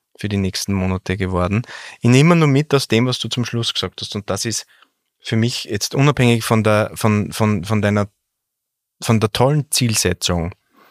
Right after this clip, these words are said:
ähm, Minderheiten und das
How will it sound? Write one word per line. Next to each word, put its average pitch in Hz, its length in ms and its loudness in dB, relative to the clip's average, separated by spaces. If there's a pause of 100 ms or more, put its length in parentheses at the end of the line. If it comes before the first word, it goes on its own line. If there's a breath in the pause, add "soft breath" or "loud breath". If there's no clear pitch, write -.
(500 loud breath)
ähm, 104 760 2 (360)
Minderheiten 113 840 2 (420)
und 101 180 -2
das - 300 -4